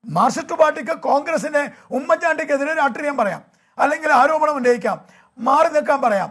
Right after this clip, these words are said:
രാജിവെക്കാൻ പറയാം. മാർക്സിസ്റ്റ് പാർട്ടിക്ക് ബി ജെ പിയുടെ നേതാക്കന്മാരോട്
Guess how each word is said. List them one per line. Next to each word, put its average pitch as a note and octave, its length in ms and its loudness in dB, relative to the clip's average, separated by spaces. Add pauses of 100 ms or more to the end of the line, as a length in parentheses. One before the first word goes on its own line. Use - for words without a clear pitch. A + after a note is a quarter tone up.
(420)
രാജിവെക്കാൻ D4 600 2
പറയാം. G#3 220 -2 (420)
മാർക്സിസ്റ്റ് B3 400 -2
പാർട്ടിക്ക് D#4 360 -2
ബി B3 180 -2
ജെ E4 140 4
പിയുടെ D4+ 180 -4
നേതാക്കന്മാരോട് C4+ 720 0